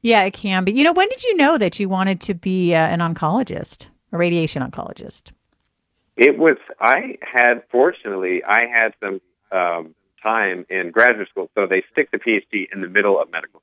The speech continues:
Speaker 2: school. You go to graduate school and get a P H D, and then you go back. And that's when I really searched, what do I wanna do? And I tell you, there's no, for me, there's no better field. It's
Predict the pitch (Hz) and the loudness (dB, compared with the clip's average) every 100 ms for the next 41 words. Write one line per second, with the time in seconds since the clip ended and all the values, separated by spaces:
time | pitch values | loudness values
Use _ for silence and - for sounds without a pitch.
0 | _ 76 78 78 101 104 98 92 87 82 | _ -8 -6 0 2 4 2 0 -2 -12
1 | - 85 78 80 87 87 87 78 - 82 | -10 -10 -10 -8 -8 -6 -8 -8 -8 -8
2 | 76 73 71 78 78 69 - 95 120 - | -10 -8 -4 -2 -2 -4 -4 0 0 0
3 | 104 95 95 104 95 - 92 87 _ - | -2 0 2 0 -2 -2 -2 -2 _ -4
4 | 107 107 101 92 85 87 80 _ _ _ | -2 0 0 -2 -4 -4 -6 _ _ _
5 | _ 98 98 90 - 120 113 95 90 85 | _ -4 -2 -4 -2 2 2 2 0 -4
6 | 95 95 87 - 90 90 110 120 101 82 | -6 -6 -4 0 0 0 0 0 0 0
7 | 78 87 92 98 98 87 92 87 82 82 | -2 -4 -2 2 0 2 2 2 0 -2
8 | - 87 82 76 73 _ _ _ - | -6 -6 -2 -2 -4 _ _ _ -8